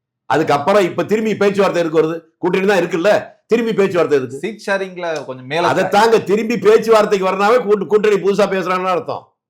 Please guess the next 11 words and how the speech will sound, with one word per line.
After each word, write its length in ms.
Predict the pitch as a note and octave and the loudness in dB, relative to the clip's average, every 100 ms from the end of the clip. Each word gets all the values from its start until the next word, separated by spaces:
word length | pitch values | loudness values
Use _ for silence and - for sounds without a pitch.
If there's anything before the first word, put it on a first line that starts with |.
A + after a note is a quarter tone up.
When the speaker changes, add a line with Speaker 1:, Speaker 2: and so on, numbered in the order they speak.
| _ _ _ _ _ G#2 _ _ _ | _ _ _ _ _ _ _ _ _
Speaker 1:
அதனால 400 | _ - D3+ G#3 | _ -8 -2 0
அதல்ல, 640 | B2 A#2 E3 A#3 G2+ - _ _ | 0 0 -2 -2 -2 -4 _ _
கூட்டணி 560 | - G#3+ G#3 - A#3+ A#3 | -10 -8 -6 2 4 4
என்பது 600 | G3+ D#3 C#3+ D3 A3 - - _ | 2 2 2 2 2 0 -12 _
ஆட்சியில் 920 | - D#3+ A#3 A#3 - A3+ G#3 B3 B3+ | 0 4 4 2 -4 -4 -2 -4 -6
அதிகாரத்தில் 880 | - E3 G#3 G#3+ G3 F3 - B3 G#3+ | -4 0 2 4 2 0 -4 -6 -2
பங்கிருந்தால் 840 | E3 F3 F#3+ F#3 E3 F3+ A#3 - - _ | -2 0 0 0 0 2 2 0 -8 _
அது 300 | - D#3 A3 | -4 0 2
நிரந்தரமான 640 | F3 F3+ G#3 G#3 F#3+ F3+ G#3 | 2 0 0 0 0 0 -2
கூட்டணின்னு 520 | G3+ F#3+ F3+ E3 G3 | -2 -4 -2 -2 0
அர்த்தம். 440 | D3+ A2+ F#2+ - | -2 -6 -14 -16